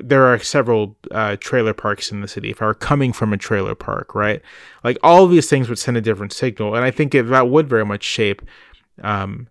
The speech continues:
how I go through the city on a bike. And it's rarely talked about in these terms within Charlottesville, but I do think that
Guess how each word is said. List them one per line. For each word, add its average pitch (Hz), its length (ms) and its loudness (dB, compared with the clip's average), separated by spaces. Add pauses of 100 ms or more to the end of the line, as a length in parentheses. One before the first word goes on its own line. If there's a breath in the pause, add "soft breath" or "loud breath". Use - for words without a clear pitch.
how 117 220 2
I 110 80 4
go 110 180 -2
through - 240 -8
the 101 60 -8
city 104 260 -8
on 101 160 -8
a 98 60 -10
bike. - 480 -10
And 127 240 -8
it's 139 180 2
rarely 190 420 6
talked 156 320 0
about 131 300 2
in 120 180 -6
these 113 200 -4
terms 110 440 -6 (100)
within 117 440 0
Charlottesville, 110 880 -4
but 123 120 -4
I 127 100 2
do 202 360 -2
think 123 460 -6
that 104 400 -4